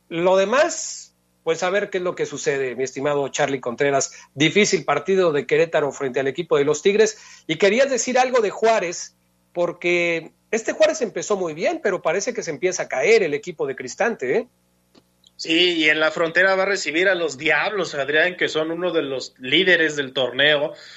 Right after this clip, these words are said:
Speaker 2: Es un partido muy complicado para Juárez. El equipo de Cristante no ha tenido buenos partidos últimamente. Lo de Machís llegó, pero solamente participó en la fecha uno. Después no ha aparecido,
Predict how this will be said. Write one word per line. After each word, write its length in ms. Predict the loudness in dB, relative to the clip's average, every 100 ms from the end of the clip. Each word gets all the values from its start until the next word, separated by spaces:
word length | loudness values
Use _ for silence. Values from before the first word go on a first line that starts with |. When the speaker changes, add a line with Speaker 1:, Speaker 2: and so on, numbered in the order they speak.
| -4
Speaker 2:
Es 180 | 0 0
un 200 | -2 -4
partido 360 | -2 0 0 0
muy 200 | 0 -2
complicado 680 | -4 -2 -2 2 2 2 0
para 240 | -2 -2
Juárez. 420 | 0 2 2 0
El 100 | -4
equipo 300 | -6 -4 0
de 120 | 0
Cristante 460 | 0 -4 -2 -2 -4
no 200 | -2 0
ha 100 | 2
tenido 500 | 0 -2 -2 -2 -4 _
buenos 340 | -2 0 0
partidos 460 | -2 -2 0 0 -2
últimamente. 800 | -2 -2 -2 2 0 2 0 0 -6 -18 -6
Lo 160 | 0 2
de 140 | 2
Machís 540 | 4 2 2 -2 -2
llegó, 400 | 0 2 2 0
pero 160 | 0 0
solamente 580 | 0 0 0 0 0 0
participó 520 | -4 -4 -4 -4 0
en 80 | 0
la 80 | 0
fecha 280 | 0 0
uno. 320 | 0 0 -2 -4 -12 -20 -4
Después 420 | -2 2 0 0
no 160 | 0 0
ha 40 |
aparecido, 760 | 2 2 2 2 2 4 2